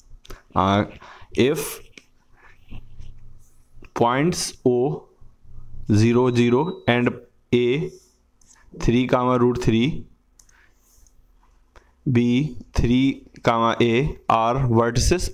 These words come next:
of equilateral triangle, then A is equal to, ठीक है, तो A की value पूछी गई है।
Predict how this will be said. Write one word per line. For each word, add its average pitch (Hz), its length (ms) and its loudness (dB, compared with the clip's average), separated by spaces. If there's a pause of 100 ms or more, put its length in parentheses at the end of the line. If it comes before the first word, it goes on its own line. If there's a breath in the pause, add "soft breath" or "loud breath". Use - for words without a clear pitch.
of 127 240 -4
equilateral 123 640 0
triangle, 104 400 0 (1600 loud breath)
then 127 200 0 (680)
A 143 120 2 (220)
is 131 200 2 (120)
equal 110 320 0
to, 104 160 4
ठीक 120 140 2
है, 160 80 2 (300)
तो - 60 -4
A 143 240 2
की 147 100 2
value 131 260 2
पूछी 117 340 2
गई 101 120 2
है। 101 100 4